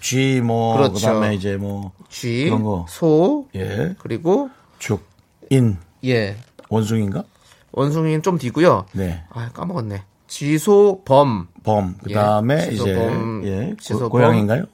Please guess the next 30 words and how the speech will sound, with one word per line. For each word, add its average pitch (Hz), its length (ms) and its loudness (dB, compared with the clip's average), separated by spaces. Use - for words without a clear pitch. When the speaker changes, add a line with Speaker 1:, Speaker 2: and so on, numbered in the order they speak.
Speaker 2:
쥐소범. 131 600 -10
그리고 147 440 -8
Speaker 1:
묘. 92 280 0
묘가 127 280 4
Speaker 2:
예. 123 40 4
Speaker 1:
원숭이인가요? 110 480 0
Speaker 2:
아니, 117 300 -8
아, 113 160 -8
모르겠어요. 101 480 -8
아, 101 240 -8
Speaker 1:
네. 92 60 -4
Speaker 2:
헷갈려. 113 360 0
딱, 117 240 -10
때가. - 160 -12
Speaker 1:
고양이는 117 300 0
없죠. - 260 -6
Speaker 2:
여러분, 131 200 0
죄송합니다. 123 540 0
예. 107 120 -4
외웠는데 151 460 4
까먹었습니다. 139 580 0
Speaker 1:
예. 92 80 -6
고양이 123 240 4
띠는 123 200 0
없어요, 98 360 -2
Speaker 2:
예. 104 140 -2
Speaker 1:
여러분. 98 220 -4
네. 87 360 -6
Speaker 2:
딱, 131 120 -8
딱, 135 200 -12